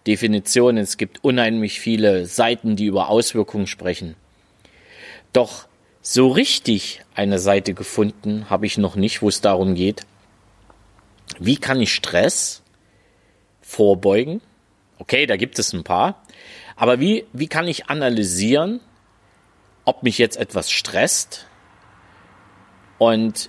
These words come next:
wie kann ich das relativ schnell beheben? Und warum komme ich auf dieses Thema? Ganz einfach. Ich bin Angestellter und ich habe natürlich mit vielen Angestellten zu tun, nicht nur bei mir in der Firma,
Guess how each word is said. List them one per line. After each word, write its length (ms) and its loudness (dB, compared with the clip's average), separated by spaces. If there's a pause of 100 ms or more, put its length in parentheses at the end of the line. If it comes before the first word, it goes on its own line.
(140)
wie 160 -6
kann 180 0
ich 140 -6
das 480 -2 (200)
relativ 520 -4
schnell 400 -8 (260)
beheben? 400 -2 (1300)
Und 480 0 (120)
warum 320 0
komme 220 0
ich 100 0
auf 120 0
dieses 340 -6
Thema? 440 0 (760)
Ganz 180 2
einfach. 400 -2 (800)
Ich 200 -2
bin 320 2 (320)
Angestellter 760 -4 (280)
und 640 2
ich 160 -2
habe 100 -4
natürlich 460 -2
mit 180 -4
vielen 300 0
Angestellten 580 -2
zu 140 -10
tun, 300 0
nicht 140 -4
nur 100 0
bei 120 4
mir 160 0
in 80 0
der 80 2
Firma, 440 2